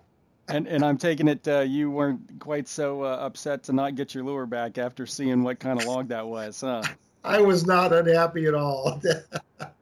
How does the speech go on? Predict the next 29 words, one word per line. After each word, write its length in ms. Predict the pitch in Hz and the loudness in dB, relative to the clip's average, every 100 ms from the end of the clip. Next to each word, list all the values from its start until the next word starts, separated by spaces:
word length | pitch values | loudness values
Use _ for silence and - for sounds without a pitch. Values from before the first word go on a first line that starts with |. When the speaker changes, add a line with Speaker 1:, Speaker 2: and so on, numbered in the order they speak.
| - _ - - - - _ _ - _ _ _ _ - - 185 | -20 _ -12 -12 -14 -20 _ _ -20 _ _ _ _ -12 -8 -8
Speaker 1:
<laughs> 180 | - 196 - - 220 208 170 131 | -6 -8 -10 -12 -14 -14 -16 -12
I, 100 | 139 135 | -10 -4
you 100 | 156 | 0
know, 180 | 151 151 | 2 2
I 180 | 147 | 2
actually 400 | 160 156 - 151 | 2 0 -4 -6
had 180 | 147 151 | -4 -4
a 40 | 143 | -4
similar 440 | - 147 147 135 | 0 2 2 -2
story 340 | - 143 135 | -8 -8 -8
fishing 360 | 135 156 147 139 | -8 -12 -10 -4
with 120 | 131 | -2
my 180 | 123 127 | -2 -4
dad 360 | 117 113 110 107 | -6 -8 -10 -10
once. 320 | 110 104 - | -10 -10 -10
I'll 140 | 110 | -12
just 220 | 110 113 | -12 -18
tell 200 | - 120 | -14 -14
it 40 | 117 | -12
real 160 | 120 | -12
quick. 320 | 113 127 120 - | -10 -10 -10 -10
We 140 | 127 | -10
were, 260 | 123 120 131 | -8 -10 -12
we 160 | 139 135 | -10 -10
were 100 | 123 | -8
fishing, 380 | 143 131 151 123 | -8 -8 -2 -2
and 100 | 120 | 0
he 140 | 143 | -2
was, 320 | 131 110 - | -4 -10 -14